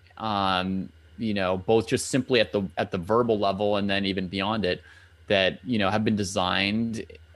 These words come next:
and come up with in a gendered way by, by, by men over the years, um, and that, uh, you know, are wrong <laughs> and, and could be, I don't know, discarded or revised.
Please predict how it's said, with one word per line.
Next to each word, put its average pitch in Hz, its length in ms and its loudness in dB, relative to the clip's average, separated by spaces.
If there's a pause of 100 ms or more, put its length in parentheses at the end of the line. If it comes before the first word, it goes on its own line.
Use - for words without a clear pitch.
(140)
and 107 180 -4
come 107 180 0
up 101 160 2
with 113 240 2
in 98 60 -6
a 101 60 -4
gendered 98 440 -4
way 95 340 4
by, 92 640 0 (140)
by, 90 500 -4 (120)
by - 120 -4
men 92 260 -2
over 92 180 -4
the 92 80 -4
years, 92 580 -2 (720)
um, 90 840 -4 (200)
and 98 320 -2
that, 90 460 0
uh, 85 500 0
you 104 120 -4
know, 87 140 0
are 95 100 0
wrong 92 420 -4 (280)
<laughs> - 340 -6
and, - 520 2 (720)
and 110 280 0
could 110 220 -2
be, 95 500 2
I 92 140 0
don't 95 140 -2
know, 92 320 -2 (180)
discarded 98 680 0
or 92 100 2
revised. 90 680 -4